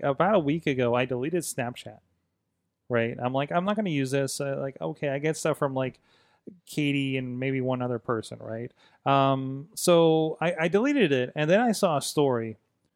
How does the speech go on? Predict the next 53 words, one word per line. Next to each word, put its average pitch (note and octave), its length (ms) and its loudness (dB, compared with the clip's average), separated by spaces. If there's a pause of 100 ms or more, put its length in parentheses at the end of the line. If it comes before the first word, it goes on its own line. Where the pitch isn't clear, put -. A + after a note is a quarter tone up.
(400)
about C3+ 380 2
Bitmoji, D#3+ 680 4
and C#3 100 -4
of B2+ 100 -4
course D#3 180 0
they D3 100 0
purchased D#3+ 380 -2
Bitmoji. C3 580 -2
I C#3+ 60 4
love C#3+ 260 4
Bitmojis. C3+ 580 -2
I C3+ 60 0
always D3+ 200 2
send D3+ 140 -2
my C3+ 100 0
wife B2 280 0
the C3 80 -2
Bit-, B2+ 300 -4
the C3 120 -4
Bitmojis. C3 640 -2
I D3+ 40 -10
got C#3 160 -6
the C#3 60 -4
little C#3+ 240 4
version C3 360 4
of A#2+ 160 -6
me B2 160 -4
doing A#2 300 -2
things, C#3 340 -6
right? C3 280 -4 (360)
It's D3 100 -6
entertaining. E3+ 560 0
I, C3+ 240 0
I - 40 2
told D#3+ 180 2
her E3 80 0
it D#3+ 40 2
was D3+ 120 -2
Tuesday D3 340 0
today A2+ 280 -6
with, G#2+ 260 -8
with A#2+ 200 -8
the A#2+ 60 -6
Bitmojis. A#2 640 -8 (380)
And C#3+ 80 0
I C#3+ 80 0
saw F#3 240 0
this, D#3 520 0
this D3 220 -2
article C3+ 320 2
on B2 120 -2
The A#2+ 60 -4
Verge A2+ 480 -4